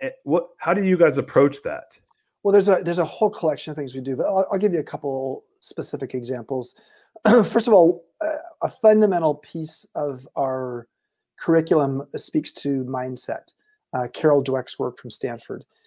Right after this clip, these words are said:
Speaker 2: So just for those who don't know it, you can either have a fixed or a growth mindset,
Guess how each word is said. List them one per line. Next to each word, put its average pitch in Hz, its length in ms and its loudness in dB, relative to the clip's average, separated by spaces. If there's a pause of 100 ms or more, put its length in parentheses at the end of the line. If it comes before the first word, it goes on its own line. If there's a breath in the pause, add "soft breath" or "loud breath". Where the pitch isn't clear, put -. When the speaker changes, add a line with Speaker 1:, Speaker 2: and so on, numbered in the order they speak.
(120)
Speaker 2:
So 170 460 6
just 170 300 -6
for 160 80 0
those 151 180 0
who 143 80 -6
don't 147 180 0
know 135 120 -4
it, 139 140 -6 (340)
you 156 100 -4
can 160 120 2
either 156 160 6
have 147 100 4
a 143 60 0
fixed - 320 -4
or 151 80 0
a 131 60 -2
growth 135 280 -4
mindset, 139 480 -2